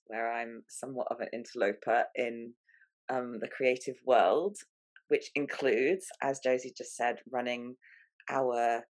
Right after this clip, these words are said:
zine press. We do a lot of, a lot of other things, I think, under the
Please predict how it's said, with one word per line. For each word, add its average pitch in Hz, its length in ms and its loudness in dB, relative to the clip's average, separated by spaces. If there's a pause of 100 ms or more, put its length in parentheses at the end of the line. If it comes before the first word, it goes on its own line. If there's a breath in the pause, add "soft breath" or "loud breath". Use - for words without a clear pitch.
(360)
zine 220 440 0
press. 214 460 2
We 220 140 -8
do 285 360 -2
a 180 40 2
lot 170 360 4
of, 151 180 0 (720)
a 165 40 2
lot 185 140 10
of 165 60 4
other 147 220 10
things, 143 340 0
I 131 80 -4
think, 135 280 -6
under 135 220 -2
the 131 160 -4